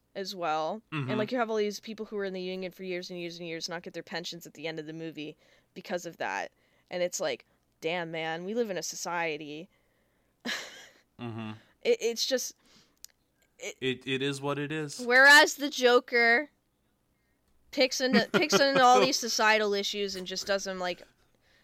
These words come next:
Speaker 1: to quote Mike from Breaking Bad, "No half measures." This movie has no half measures. They really dig into everything that they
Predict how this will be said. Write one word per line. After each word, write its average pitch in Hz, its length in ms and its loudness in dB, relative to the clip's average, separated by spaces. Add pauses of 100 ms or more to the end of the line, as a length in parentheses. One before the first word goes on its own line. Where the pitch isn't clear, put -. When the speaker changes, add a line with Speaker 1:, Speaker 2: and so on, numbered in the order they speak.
(440)
Speaker 1:
to - 140 -6
quote 294 460 4
Mike 220 420 2 (120)
from 180 560 -8 (440)
Breaking 196 300 -4
Bad, 165 480 -2
"No 196 140 -2
half 180 300 -2
measures." 151 580 -8 (360)
This - 200 -2
movie 226 340 -2
has 202 280 -4
no 185 120 -4
half 170 240 -6
measures. 165 380 -10
They 185 120 -4
really 202 220 -2
dig 180 240 -6
into 180 200 -4
everything 170 560 -8
that 156 160 -10
they 151 400 -4